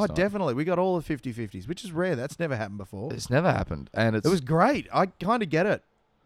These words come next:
Speaker 2: When, where other teams are like, you know, if you lose via a few maybe contentious decisions, as the
Speaker 1: Mm.
Speaker 2: Knights have done a few times this year, you get so angry and the other team's just like, "Oh, well, we won."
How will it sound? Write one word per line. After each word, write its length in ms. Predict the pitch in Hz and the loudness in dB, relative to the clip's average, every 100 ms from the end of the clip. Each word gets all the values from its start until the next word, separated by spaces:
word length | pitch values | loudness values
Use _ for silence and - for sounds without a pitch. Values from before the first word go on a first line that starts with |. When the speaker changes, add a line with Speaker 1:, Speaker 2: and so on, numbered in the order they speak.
| - | -2
Speaker 2:
When, 220 | 160 175 | 2 4
where 140 | 170 175 | 6 4
other 160 | 170 | 4
teams 300 | 147 165 147 | 0 -2 -2
are 20 | |
like, 240 | 143 139 139 - - - | 2 2 0 -10 -20 -4
you 80 | 170 | 2
know, 100 | 143 | 2
if 80 | 123 | 2
you 120 | 160 | 4
lose 480 | 170 170 147 120 - - | 6 6 2 -4 -16 -14
via 320 | 127 143 135 127 | -2 0 2 -2
a 40 | |
few 320 | - 139 131 - - _ _ - | -2 -2 -2 -4 -20 _ _ -4
maybe 300 | 139 131 117 | -2 -2 -4
contentious 520 | 123 - 151 127 113 | -6 -2 -2 -4 -8
decisions, 540 | 120 - 175 175 165 | -6 0 2 2 0
as 160 | 139 135 | 0 0
the 60 | |
Speaker 1:
Mm. 40 | 135 | 0
Speaker 2:
Knights 220 | 143 127 | 0 -2
have 120 | 113 | -4
done 140 | 117 110 | -6 -6
a 60 | |
few 160 | 131 131 | -6 -4
times 200 | 135 127 | -4 -4
this 120 | 120 | -6
year, 140 | 135 | -6
you 80 | 123 | -6
get 160 | 120 - | -8 -12
so 180 | 104 101 | -12 -6
angry 500 | 131 160 147 147 139 | -4 -2 0 0 -2
and 180 | 117 - _ | -6 -12 _
the 100 | 139 | 0
other 120 | 143 135 | 2 2
team's 260 | 139 127 | -2 -4
just 160 | 120 123 | -6 -6
like, 220 | 117 143 | -6 -2
"Oh, 160 | 247 123 | 0 0
well, 240 | 127 190 | 0 -2
we 100 | 151 | 0
won." 320 | 185 202 101 | 2 0 -4